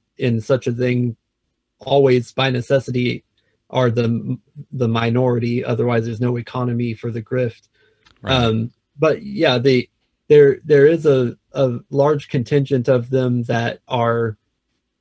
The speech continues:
Speaker 1: acting in good faith in their own minds. And, you, you know, you saw that in things like the, the, um, the Wayfair theories. Uh, what was that,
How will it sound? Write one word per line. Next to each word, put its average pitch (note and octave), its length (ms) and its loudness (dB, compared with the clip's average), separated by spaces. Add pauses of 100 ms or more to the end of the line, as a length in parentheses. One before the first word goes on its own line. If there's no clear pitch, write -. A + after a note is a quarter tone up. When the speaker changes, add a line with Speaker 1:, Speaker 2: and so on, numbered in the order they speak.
(840)
Speaker 1:
acting D3+ 440 -2
in B2+ 260 0 (120)
good D3+ 240 0
faith - 640 0
in C3+ 220 0
their B2 200 2
own C3 460 0 (160)
minds. A2+ 680 -4
And, D3+ 180 0
you, C#3+ 120 -2
you D3+ 100 -6
know, D3+ 100 2
you C#3+ 100 4
saw E3+ 220 2
that D3 220 2
in C3 160 2
things C#3+ 340 2
like B2+ 300 -2
the, A#2+ 420 -2 (760)
the, B2+ 440 2 (200)
um, A#2 600 -4 (140)
the C3 140 4
Wayfair D3 760 4 (180)
theories. C#3+ 840 -2 (520)
Uh, A#2 280 -4
what B2 180 0
was A#2 240 -2
that, A#2 320 -4